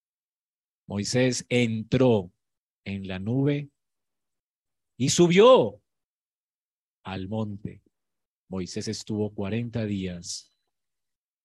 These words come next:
y cuarenta noches. Amén.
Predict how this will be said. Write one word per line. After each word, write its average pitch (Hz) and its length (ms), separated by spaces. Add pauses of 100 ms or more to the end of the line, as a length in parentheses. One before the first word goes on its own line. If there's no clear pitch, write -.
(120)
y 95 100
cuarenta 87 440
noches. - 840 (480)
Amén. 80 320